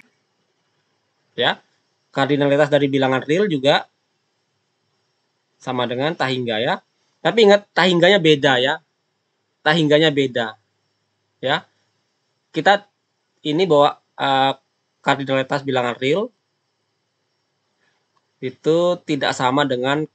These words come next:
kardinalitas bilangan asli ya. Ya, tapi kardinalitas bilangan asli itu sama dengan kardinalitas dari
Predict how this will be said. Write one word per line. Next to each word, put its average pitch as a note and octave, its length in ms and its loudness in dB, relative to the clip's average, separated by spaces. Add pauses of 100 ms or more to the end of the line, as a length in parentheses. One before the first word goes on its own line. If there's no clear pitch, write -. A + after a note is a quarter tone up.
kardinalitas A#2+ 960 -4
bilangan A#2 500 -12 (2000)
asli G#2 440 -12
ya. B2 220 -12 (1040)
Ya, D3+ 180 -4
tapi D3+ 320 -6
kardinalitas D3 480 0
bilangan C3+ 320 0
asli D#3+ 380 -2
itu F3+ 100 -4
sama C#3+ 400 -2
dengan C#3+ 320 -2
kardinalitas B2 720 -4
dari C#3+ 320 -4